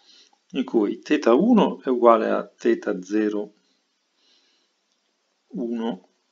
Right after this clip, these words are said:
fino a teta zero R, <clears throat> mentre gli altri sono parametrizzati.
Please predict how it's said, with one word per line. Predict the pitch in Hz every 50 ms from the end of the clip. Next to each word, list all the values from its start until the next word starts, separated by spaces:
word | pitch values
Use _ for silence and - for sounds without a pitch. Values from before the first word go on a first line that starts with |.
| _ _
fino | _ _ - 120 117 110 107 104
a | 98
teta | - - 107 - - 107 95 90
zero | 92 101 101 101 98 98 98 - _
R, | - 107 92 87 98 - 92 104 147 220 208 - - _ _ _ _ _ _ _ _ _ _ _ _ - - - _ _ _ _ _ _ _ _ _ _ _ _ _ _ _ _ _ _ _ _ _ -
<clears throat> | - 196 190 - - - _ _ _ _ _ _ _ _ _ _ _ _ _ _ - - _ -
mentre | 123 135 135 120 - 156 190 208
gli | 180 -
altri | 113 92 95 104 - - 123
sono | 113 - 123 117 113
parametrizzati. | 101 - 107 101 104 101 101 101 101 - 110 101 95 - - - - - - _ - - -